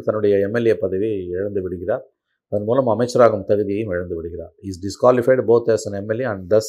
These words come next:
as a minister. ஆனா அவர் இன்னமும் எந்த தகவலும் வெளியிடல, கருத்து எதுவும் அவர் சொல்லல. முதலமைச்சரும் எந்த கருத்தும் இது வரைக்கும் தெரிவிக்கல. ட்வென்டி ஃபோர் ஹவர்ஸ் ஆகுது.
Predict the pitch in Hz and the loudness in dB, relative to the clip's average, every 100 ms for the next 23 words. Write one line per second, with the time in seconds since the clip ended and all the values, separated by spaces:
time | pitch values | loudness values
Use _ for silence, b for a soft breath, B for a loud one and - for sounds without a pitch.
0 | 107 104 104 92 92 - - - _ _ | -4 -6 -6 -8 -12 -10 -12 -12 _ _
1 | _ _ _ _ _ _ _ _ 113 117 | _ _ _ _ _ _ _ _ 2 4
2 | 104 113 117 120 101 98 - _ _ _ | 4 0 0 0 -2 -8 -18 _ _ _
3 | _ _ 98 104 - - 98 104 104 92 | _ _ -4 -2 -2 -2 0 0 -2 -4
4 | 104 92 85 78 _ 98 101 - 95 98 | -4 -6 -10 -14 _ -6 -4 -2 -2 -4
5 | 90 85 87 87 95 147 117 107 123 117 | -8 -8 -8 -6 -6 -6 -2 0 0 -2
6 | 117 117 101 107 - 110 117 98 101 98 | -4 -6 -4 -2 0 0 -2 -2 -2 -4
7 | - 92 85 90 - 110 113 104 104 - | -6 -6 -6 -6 -2 -2 2 2 2 0
8 | 87 87 87 | -4 -6 -8